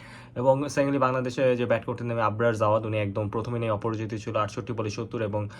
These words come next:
কালাম সিদ্দিকী আলিন, আহ, ছেষট্টি বলে চৌত্রিশ নিয়ে আউট হয়ে যান। এবং শেষ পর্যন্ত থেকে আসলে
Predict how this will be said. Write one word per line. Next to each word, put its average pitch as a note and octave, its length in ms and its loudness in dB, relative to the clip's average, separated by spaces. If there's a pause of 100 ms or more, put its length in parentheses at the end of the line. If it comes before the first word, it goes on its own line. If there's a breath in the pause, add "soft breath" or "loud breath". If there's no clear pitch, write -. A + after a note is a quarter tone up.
(340 loud breath)
কালাম A#2 300 2
সিদ্দিকী A#2 420 -2
আলিন, G2+ 360 0
আহ, G#2 640 -4
ছেষট্টি B2 340 -4
বলে B2 180 2
চৌত্রিশ B2 420 -2
নিয়ে A#2+ 160 -6
আউট G#2 200 -2
হয়ে A#2 180 0
যান। B2 160 0
এবং A#2+ 220 2
শেষ C#3+ 220 -4
পর্যন্ত D3+ 200 -2
থেকে C#3+ 200 2
আসলে C3+ 400 0